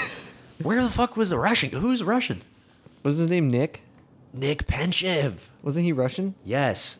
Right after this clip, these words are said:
Speaker 1: I still, uh, yeah, I've seen him. I painted his, I painted his, uh, few panels for his car on his three fifty Z. He has a, a wide body three fifty Z. He's
Speaker 2: Isn't he
Speaker 1: good.
Speaker 2: still around?
Speaker 1: Yeah, he lives in Maple Valley. He's married now.
Speaker 2: Huh.
Speaker 1: Yeah, really sweet lady too. She's, she seems like
Speaker 2: Nice.
Speaker 1: really cool. She's awesome.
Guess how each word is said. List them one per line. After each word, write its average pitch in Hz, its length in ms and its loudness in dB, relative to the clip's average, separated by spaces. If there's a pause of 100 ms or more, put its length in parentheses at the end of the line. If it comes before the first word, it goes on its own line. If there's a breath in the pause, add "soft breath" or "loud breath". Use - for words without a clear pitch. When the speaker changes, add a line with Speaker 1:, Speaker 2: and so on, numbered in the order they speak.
(160)
Speaker 1:
I 113 80 0
still, 170 400 0
uh, 123 40 0
yeah, 156 180 2
I've 117 100 -2
seen 160 200 0
him. 131 100 2
I 110 80 2
painted 143 320 -2
his, 117 200 -4
I 107 120 -2
painted 131 300 0
his, 101 260 -2
uh, 95 180 -4
few 113 140 -4
panels 110 320 -2
for 90 120 -6
his 82 120 -6
car 110 180 0
on 90 80 -2
his 87 100 -8
three 92 140 -12
fifty 85 240 -8
Z. 82 220 -6 (440 loud breath)
He 120 100 0
has 120 120 2
a, 131 60 2
a 104 100 0
wide 107 220 2
body 107 200 2
three 101 200 -4
fifty 104 240 -6
Z. 101 180 -2
He's 113 120 -2
Speaker 2:
Isn't 160 140 0
he 165 60 2
Speaker 1:
good. 175 100 2
Speaker 2:
still 156 280 0
around? 127 380 2 (120)
Speaker 1:
Yeah, 202 100 2
he 196 60 4
lives 170 140 2
in 175 40 0
Maple 170 200 0
Valley. 180 200 4
He's 117 120 -2
married 156 260 2
now. 92 240 0 (1000)
Speaker 2:
Huh. 143 200 2 (180)
Speaker 1:
Yeah, 107 280 0 (120)
really 165 240 2
sweet 156 200 0
lady 147 200 2
too. 98 260 -2
She's, - 420 -8
she - 160 -2
seems 120 280 0
like 95 100 4
Speaker 2:
Nice. - 160 -4
Speaker 1:
really 113 160 2
cool. 85 260 -4
She's 98 180 -8
awesome. 90 300 -4